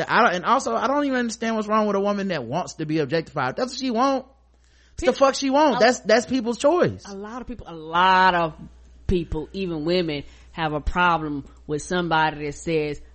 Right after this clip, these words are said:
Speaker 2: "I like to be looked at. I like to be ogled. I like for pe-, for men to desire me. I want this attention." A lot of women don't. And because they don't, they try to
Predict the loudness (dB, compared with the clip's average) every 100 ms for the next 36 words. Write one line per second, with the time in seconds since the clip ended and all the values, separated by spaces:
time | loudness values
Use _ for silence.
0 | -10 4 6 6 6 2 2 0 2 2
1 | 0 -2 -8 -8 -8 -6 -4 -4 -4 -6
2 | -6 -10 -2 2 4 2 -2 -6 -10 -8
3 | -6 -2 -2 -2 -8 -6 -2 -4 -4 -4
4 | 0 0 0 -2 0 4 6 6 6 2
5 | -2 -6 -14 -20 -14 -4 2 4 4 2
6 | -2 4 4 4 -2 -6 2 2 0 -8
7 | -8 -2 -2 -2 -8 -14 -18 -20 -20 -20
8 | -8 -4 2 4 4 4 2 4 4 4
9 | 2 -4 -20 -20 -12 -8 -4 -2 0 -2
10 | 0 0 2 0 -4 -16 -10 -6 -4 0
11 | 2 2 0 -2 -4